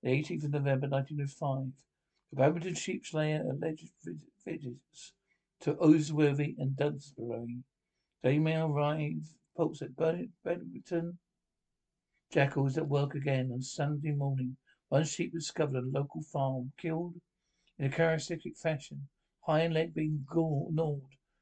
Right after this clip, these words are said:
through the femoral artery. Corpse left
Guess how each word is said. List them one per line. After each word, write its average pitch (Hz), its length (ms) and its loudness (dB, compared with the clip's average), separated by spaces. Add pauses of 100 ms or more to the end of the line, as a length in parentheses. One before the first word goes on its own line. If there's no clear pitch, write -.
(600)
through 156 400 8
the 156 280 0
femoral 170 480 2 (500)
artery. 139 640 -6 (420)
Corpse - 320 0
left 165 240 2